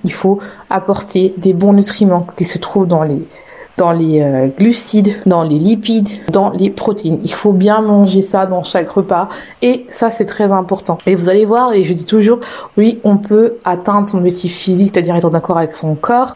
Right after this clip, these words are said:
même si, euh, tu, euh, veux perdre du poids. Si par exemple, tu, tu,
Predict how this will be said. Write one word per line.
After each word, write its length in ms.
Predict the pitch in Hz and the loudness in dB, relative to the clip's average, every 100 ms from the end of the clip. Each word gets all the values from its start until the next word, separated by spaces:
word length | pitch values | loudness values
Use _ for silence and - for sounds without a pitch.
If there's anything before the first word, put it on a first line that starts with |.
| 202 | 2
même 260 | 214 240 | 4 4
si, 460 | 240 - 247 247 254 | 0 0 0 2 2
euh, 200 | 180 165 | 0 0
tu, 480 | 165 - 220 220 - | -2 0 2 2 0
euh, 60 | 175 | -2
veux 180 | 170 | 0
perdre 320 | 180 196 180 175 | 0 0 -2 -2
du 160 | 185 | -2
poids. 260 | 185 214 196 | 0 -2 -2
Si 140 | - | -4
par 120 | 185 | -2
exemple, 280 | 180 185 175 | -2 -2 -6
tu, 20 | |
tu, 200 | 165 - | -6 -12